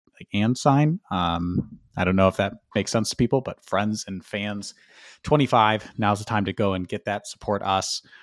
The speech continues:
Uh, what's kinda cool about that too is, uh, it's through our merch provider. So we still get the money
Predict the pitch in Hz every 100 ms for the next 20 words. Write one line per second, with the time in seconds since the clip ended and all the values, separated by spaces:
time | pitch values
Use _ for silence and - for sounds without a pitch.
0 | _ _ - - 87 92 120 135 117 -
1 | 120 107 101 101 - 107 98 90 90 87
2 | 90 - - - 92 85 87 95 90 -
3 | - 117 123 107 92 95 104 - - 92
4 | 82 85 87 101 - 95 85 85 90 -
5 | _ _ 92 101 107 - 98 104 92 98
6 | 92 90 87 87